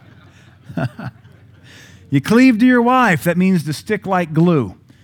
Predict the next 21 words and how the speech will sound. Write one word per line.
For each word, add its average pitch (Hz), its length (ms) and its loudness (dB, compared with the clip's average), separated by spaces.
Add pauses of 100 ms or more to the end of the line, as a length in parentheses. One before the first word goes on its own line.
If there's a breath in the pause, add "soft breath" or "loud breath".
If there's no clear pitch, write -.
(220 soft breath)
"And 98 140 -8
they 131 120 -4
shall 127 220 -8
be 131 120 -2
one 135 220 0
flesh, 135 380 -6
and 123 80 -2
they 123 80 0
were 120 100 -2
both 139 320 -4
naked, 151 420 -2
the 117 60 -6
man 131 200 0
and 127 100 0
his 117 140 -6
wife, 117 320 -8
and 110 80 -10
they 107 60 -6
were 107 120 -10
not 101 160 -8
ashamed." 87 420 -14